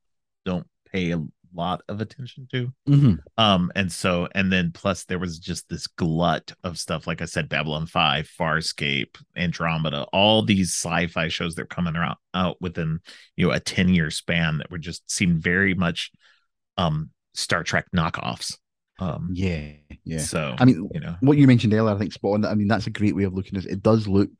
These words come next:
Speaker 2: like a Babylon Five episode.
Speaker 1: Yeah.
Speaker 2: Um, and maybe if, if Babylon Five had Jason Voorhees marching through the corridors, I'd have been more inclined to watch it, if,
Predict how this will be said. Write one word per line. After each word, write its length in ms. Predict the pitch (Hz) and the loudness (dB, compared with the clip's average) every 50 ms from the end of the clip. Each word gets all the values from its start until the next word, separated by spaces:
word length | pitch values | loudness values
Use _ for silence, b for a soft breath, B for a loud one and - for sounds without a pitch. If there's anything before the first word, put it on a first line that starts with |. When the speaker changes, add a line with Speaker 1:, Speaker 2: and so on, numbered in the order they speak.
| - - | -8 -4
Speaker 2:
like 240 | 98 95 92 92 - | -2 -2 0 0 0
a 100 | 98 87 | -2 -2
Babylon 500 | 87 - 98 92 92 87 92 90 90 90 | -2 0 0 2 2 2 0 0 0 0
Five 300 | 85 - 90 90 98 95 | 0 0 0 0 2 2
episode. 540 | 110 107 - - 107 - - 87 - - - b b b b b b b 147 | 0 0 0 -2 -6 -8 -8 -10 -12 -12 -16 b b b b b b b 0
Speaker 1:
Yeah. 300 | 160 294 330 285 - 80 | 2 4 4 4 4 2
Speaker 2:
Um, 200 | 80 78 78 67 - - - B B B B B | 0 0 -2 -2 -4 -8 -18 B B B B B
and 160 | - 110 123 139 | 6 8 10 10
maybe 340 | 160 185 175 190 175 156 | 10 8 8 8 8 8
if, 100 | 127 107 - - | 8 6 4 0
if 120 | - 101 | -6 -2
Babylon 400 | - 117 110 104 107 101 101 95 | 2 2 2 2 2 0 0 0
Five 380 | 92 - 110 110 117 120 113 101 | 0 0 2 2 4 2 2 0
had 240 | - 107 98 95 98 | 0 0 0 0 0
Jason 460 | - 110 104 104 104 104 95 - 101 | -2 -2 -2 -2 -2 -6 -6 -2 2
Voorhees 520 | 90 110 117 117 127 120 107 95 90 - - - | 4 4 4 4 4 2 2 0 -2 -8 -12 -8
marching 560 | - 98 101 85 104 107 107 - - - 101 | -6 -4 -2 0 0 0 0 -2 -4 -6 -4
through 160 | - 117 107 | 0 2 2
the 60 | 98 - | 2 2
corridors, 400 | - 113 101 101 101 98 92 - | 4 4 4 6 4 4 2 2
I'd 120 | - 98 | 0 0
have 100 | 104 92 | 0 0
been 180 | 95 101 98 98 | 0 0 0 2
more 140 | 101 95 | 0 0
inclined 340 | 95 92 - - 98 95 92 | -2 -4 -6 -6 -6 -6 -4
to 60 | - | -4
watch 400 | 92 98 117 123 - - - - | 0 2 2 2 2 0 -4 -6
it, 100 | 123 - - | -6 -6 -6
if, 140 | - 98 | -8 -12